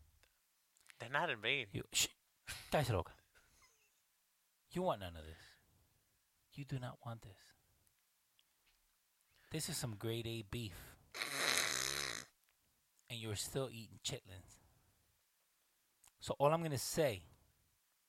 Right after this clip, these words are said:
Speaker 2: bring it on. I ain't scared.
Speaker 1: Next week.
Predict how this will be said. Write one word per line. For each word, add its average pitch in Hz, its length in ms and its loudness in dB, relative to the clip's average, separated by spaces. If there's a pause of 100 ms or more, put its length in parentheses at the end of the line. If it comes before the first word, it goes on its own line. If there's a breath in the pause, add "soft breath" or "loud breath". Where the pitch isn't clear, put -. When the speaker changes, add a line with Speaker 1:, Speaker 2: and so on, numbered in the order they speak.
(1040)
Speaker 2:
bring 95 200 -4
it 90 80 -8
on. 82 140 -6 (1600 soft breath)
I 185 160 12
ain't 233 120 8
scared. 107 360 6 (800)
Speaker 1:
Next 160 460 12
week. 135 400 6